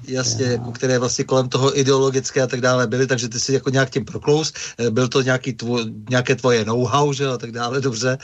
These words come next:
Speaker 1: Eh, nicméně, eh, dobře, pak se tady začal pracovat a do toho přišel teda převrat v roce osmdesát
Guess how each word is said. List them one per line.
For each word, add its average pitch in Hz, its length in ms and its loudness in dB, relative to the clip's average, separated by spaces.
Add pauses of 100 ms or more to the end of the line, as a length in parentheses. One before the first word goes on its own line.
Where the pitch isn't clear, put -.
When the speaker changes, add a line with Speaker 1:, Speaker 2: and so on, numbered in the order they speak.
(300)
Speaker 1:
Eh, 117 480 2
nicméně, 156 580 2 (220)
eh, 117 220 2
dobře, 143 260 0
pak 143 120 -2
se 165 120 -4
tady 151 160 2
začal 131 260 -2
pracovat 156 640 2
a 131 120 0
do 135 80 0
toho 143 160 0
přišel 131 400 -4
teda 120 180 -2
převrat 117 380 -2
v - 40 -6
roce - 200 -2
osmdesát 98 640 -2